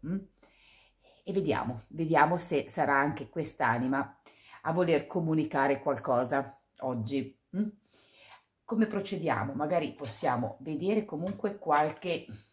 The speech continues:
indizio con le parole chiave per vedere se è proprio un messaggio che devi ascoltare anche tu, che mi stai ascoltando in questo momento, mm?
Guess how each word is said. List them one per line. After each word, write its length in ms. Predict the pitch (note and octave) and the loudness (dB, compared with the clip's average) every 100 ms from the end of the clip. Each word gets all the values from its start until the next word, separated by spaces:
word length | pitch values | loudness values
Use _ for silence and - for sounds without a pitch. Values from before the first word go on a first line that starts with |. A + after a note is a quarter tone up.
| _ | _
indizio 800 | F3 D#3+ C3+ A#2 - D#3 D3 - | -6 -4 -2 -4 -6 -4 -4 -4
con 120 | D#3 | -8
le 60 | C#3 | -6
parole 340 | C#3+ C3+ A#2 | 0 0 -2
chiave 560 | - D3+ G3 C4 - - - - - - - - - - - - - | 0 2 6 6 4 -2 -18 -20 -20 -20 -20 -20 -20 -20 -18 -12 -6
per 160 | D3 A#2+ | -2 0
vedere 440 | C3 C#3 D#3+ E3+ | 0 2 2 0
se 320 | E3+ - C#3+ C3+ A2+ - - - - - - - - | -2 0 0 -2 -10 -16 -18 -16 -16 -14 -14 -14 -6
è 120 | D#3 | -6
proprio 440 | - C3+ C3 E3 D3+ | 0 0 0 -2 -2
un 40 | |
messaggio 540 | D3 A#2+ - A#2+ C3 C3+ | -2 -4 -4 -2 -2 -6
che 100 | B2+ | -4
devi 160 | B2 | -4
ascoltare 840 | B2 - C#3 B2+ - A#2 A#2+ B2+ A2 - | -4 -6 -6 -6 -2 0 0 -2 -6 -8
anche 400 | A#2+ A#2 C#3+ A#2 | -6 -6 -6 -12
tu, 180 | A#2+ A2 - - | -12 -12 -16 -14
che 80 | A#2 | -10
mi 80 | A#2+ | -10
stai 220 | A2 A2 | -10 -6
ascoltando 560 | G#2+ - A2+ G#2+ A2+ A2+ | -6 -6 -10 -6 -2 -2
in 80 | G#2+ | -2
questo 260 | A2+ - | -6 -6
momento, 560 | A2+ A2+ A2 G#2+ - G#2 - | -4 -2 -2 -6 -10 -18 -14
mm? 100 | C#3+ | -10